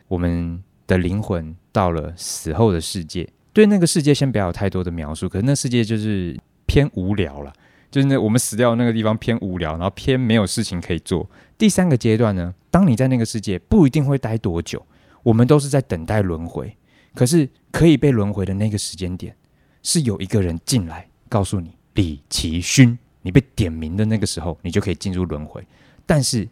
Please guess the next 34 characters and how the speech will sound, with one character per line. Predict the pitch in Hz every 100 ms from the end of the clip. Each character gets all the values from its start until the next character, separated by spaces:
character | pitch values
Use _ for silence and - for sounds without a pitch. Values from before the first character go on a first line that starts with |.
| _
你 | 104
被 | 143
点 | - 92
名 | 85
的 | 87
那 | 104
个 | 98
当 | 95 90
下， | 90 87 78 _ _
代 | 110 90
表 | 85 90
着 | - - _ _ _
你 | 101
原 | 101 101 120
本 | 110 82
存 | - 85 87
在 | 110
的 | 92 87
这 | 104
个 | 92
世 | - 101
界 | 98 87
里 | 76 - _ _ _
已 | 107
经 | 98 117
没 | 113
有 | 87
任 | 90 95
何 | 82
人 | 78 76
记 | - 85
得 | 80
你 | 76 78
了， | -